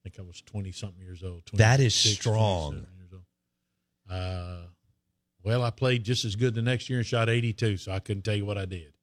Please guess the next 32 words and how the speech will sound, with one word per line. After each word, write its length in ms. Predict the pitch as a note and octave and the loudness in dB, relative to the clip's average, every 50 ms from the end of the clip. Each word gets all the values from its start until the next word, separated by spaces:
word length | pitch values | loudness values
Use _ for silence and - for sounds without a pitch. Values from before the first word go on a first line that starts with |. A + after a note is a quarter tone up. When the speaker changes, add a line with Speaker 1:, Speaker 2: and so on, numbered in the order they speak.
| _ _ _ _ _ _ _ _ _ | _ _ _ _ _ _ _ _ _
Speaker 2:
That's 180 | - A2 A2+ - | 2 4 4 4
just 200 | - A#2+ - - | 4 0 0 2
golf, 340 | A#2+ A2 G2+ F2 D#2+ - F2 | 2 2 4 2 0 -2 -6
isn't 120 | E2 D#2 | -6 -6
it? 100 | C#2 - E2+ | -6 -10 -12
Speaker 1:
It's 80 | - | -10
just 240 | - G2+ F#2+ - - | -8 -6 -6 -4 -2
golf. 240 | A2+ A#2 A#2+ A2+ - _ _ _ _ _ _ _ _ _ _ _ _ _ _ _ _ _ _ _ | -4 -4 -4 -8 -14 _ _ _ _ _ _ _ _ _ _ _ _ _ _ _ _ _ _ _
But, 320 | _ - _ _ - - | _ -20 _ _ -20 -20
uh, 40 | - - _ _ _ _ _ - | -20 -20 _ _ _ _ _ 6
Speaker 2:
Have 200 | A#2+ C3 B2 A#2+ | 6 6 6 6
you, 460 | B2 B2+ C3 C3 C3 C3 B2 B2 B2 - - | 4 4 4 6 6 6 4 2 0 0 2
have 200 | A#2 A#2+ A#2 A#2+ | 2 4 4 4
you 140 | B2 C3 C3 | 4 4 4
ever 260 | C3+ C3 C3+ C3+ B2 | 4 4 2 0 2
hit 220 | G#2 A2+ A#2+ A#2+ A#2 | 2 2 4 4 4
a 100 | A2 G2 | 4 2
hole 220 | A2 A2+ A#2 A2+ | 2 2 2 2
in 100 | A2 G#2+ | 2 2
one? 180 | A2+ A#2 A#2 A#2 - _ _ _ _ - - _ _ _ | 2 2 2 0 -4 _ _ _ _ -12 -12 _ _ _
Speaker 1:
I've 260 | - G#2 G#2+ G#2 F#2+ F2+ | -4 -2 -2 -2 -2 -2
had 260 | G#2 G#2+ G#2+ G2 F#2 | -2 0 0 0 0
one, 340 | G2 G#2 G#2 F#2+ E2 D#2+ E2 | 0 2 0 0 -2 -6 -12
yes. 140 | F2 E2 D2+ - _ _ - _ _ _ _ | -18 -20 -20 -20 _ _ -20 _ _ _ _
Speaker 2:
Where? 380 | - G2+ G#2 F#2+ F2 D#2 - - _ _ _ _ _ _ _ _ - | 2 4 6 6 6 2 0 -6 _ _ _ _ _ _ _ _ -4
Speaker 1:
Patrick 380 | - A#2+ B2+ - - C3+ A2 - | 0 0 0 0 -2 -8 -10 -8
Farms, 460 | - B2 A#2+ B2 B2+ B2 A2 - B2 | -6 -4 -4 -4 -4 -6 -8 -6 -6
number 180 | A#2+ B2 C3 | -4 -4 -4
four. 500 | A2+ - _ A#2 G#2 F#2 E2 - _ _ _ _ _ _ _ _ _ _ _ _ _ _ _ _ | -6 -6 _ -6 -6 -6 -8 -12 _ _ _ _ _ _ _ _ _ _ _ _ _ _ _ _
Speaker 2:
Okay. 300 | - F#2 - - G2+ G#2 - - _ _ _ _ _ _ _ _ _ _ _ _ _ _ _ | -2 2 4 4 4 4 4 0 _ _ _ _ _ _ _ _ _ _ _ _ _ _ _
Speaker 1:
Number 160 | F2+ F#2 F#2+ F#2+ _ - | -20 -20 -20 -20 _ -16
four, 160 | G#2 F#2 | -16 -16